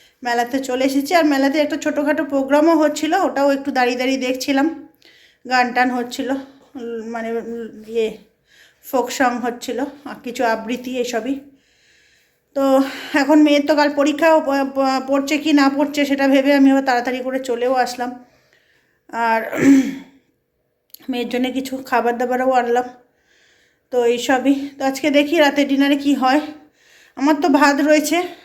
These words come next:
মাছের তরকারি টরকারি রয়েছে। আর এখন দেখি, তো চলো কি কি আনলাম সেটাও তোমাদের সঙ্গে শেয়ার করি। আর এখন বাজেই দেখো আটটা, আটটা কত, আটটা চল্লিশ, উল্টো দিক থেকে আবার বুঝতে পারি না। তো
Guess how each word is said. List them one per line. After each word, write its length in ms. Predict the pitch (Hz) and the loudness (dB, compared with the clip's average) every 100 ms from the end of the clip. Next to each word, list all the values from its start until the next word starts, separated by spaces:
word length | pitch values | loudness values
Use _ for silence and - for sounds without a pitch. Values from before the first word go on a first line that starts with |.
| _ _ 269 247 247 | _ _ -14 -12 -8
মাছের 320 | 247 247 247 - | -8 -6 -8 -2
তরকারি 340 | 254 247 247 | -2 -2 -4
টরকারি 360 | 240 247 262 254 | -2 -2 -2 -2
রয়েছে। 320 | 240 247 240 247 - _ _ _ _ _ _ | -2 -4 -6 -12 -14 _ _ _ _ _ _
আর 260 | 226 226 226 | -8 -4 -2
এখন 280 | 226 226 254 240 | -2 -2 -2 2
দেখি, 300 | 233 - 240 - _ | 0 0 -8 -10 _
তো 60 | 262 | -8
চলো 240 | 269 330 370 | 0 4 4
কি 140 | - 359 | 4 0
কি 120 | 370 | 4
আনলাম 300 | 320 320 349 | 4 6 4
সেটাও 300 | 349 349 320 330 | 4 0 2 2
তোমাদের 340 | 294 285 294 | 2 0 -2
সঙ্গে 240 | 302 285 294 | -2 -2 -2
শেয়ার 180 | 294 277 277 | -4 -6 -6
করি। 140 | 277 269 | -6 -4
আর 80 | 269 | -4
এখন 260 | 277 311 294 | -4 0 0
বাজেই 280 | 247 247 240 | 2 0 -2
দেখো 220 | 226 226 | -2 -4
আটটা, 380 | 226 226 - 262 254 - _ _ _ _ _ _ _ | -6 -8 -8 -8 -8 -20 _ _ _ _ _ _ _
আটটা 220 | - 277 330 | -12 -4 0
কত, 140 | 311 262 240 | 0 0 -4
আটটা 220 | 247 277 | -4 -2
চল্লিশ, 480 | 277 269 247 226 262 | 0 0 0 -6 -6
উল্টো 220 | 262 285 | -2 -2
দিক 160 | 285 294 | -2 -2
থেকে 140 | 311 294 | -4 0
আবার 140 | 294 | 0
বুঝতে 260 | 269 262 294 | 0 0 0
পারি 160 | 262 247 | -2 -2
না। 60 | 233 - _ _ _ _ _ _ _ _ _ _ | -4 -10 _ _ _ _ _ _ _ _ _ _
তো 60 | - | -2